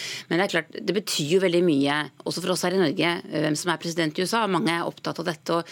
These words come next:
og denne prosessen som demokratene er inne i nå, er et slags sånn veivalg for partiet. Biden, han står et stykke til høyre i partiet, mens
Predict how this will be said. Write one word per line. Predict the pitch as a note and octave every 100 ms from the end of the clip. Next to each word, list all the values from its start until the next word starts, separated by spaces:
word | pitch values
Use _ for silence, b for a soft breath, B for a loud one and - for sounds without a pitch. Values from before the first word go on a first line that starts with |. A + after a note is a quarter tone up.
| B B
og | E3+
denne | D#3 D#3+ C#3
prosessen | G2 - D3 -
som | C3 D3
demokratene | C#3+ E3 - C#3+ - -
er | D#3+
inne | E3 C#3
i | D3+
nå, | F3 E3 B B
er | D#3+
et | D#3+ D#3+
slags | D#3+
sånn | E3 D#3 D3+ B B B
veivalg | D3 G3 C#3+ E3+ D3+ E3+ E3+
for | F#3 E3+
partiet. | G3+ - D3+ F#3+ F#3+ B B -
Biden, | D#3 C#3+ C#3
han | E3 F3
står | E3+ D3 D3 D#3
et |
stykke | - - -
til | E3
høyre | E3 C#3 C#3 D3
i |
partiet, | D3 D3+ D3+ E3
mens | F3 E3 D#3 -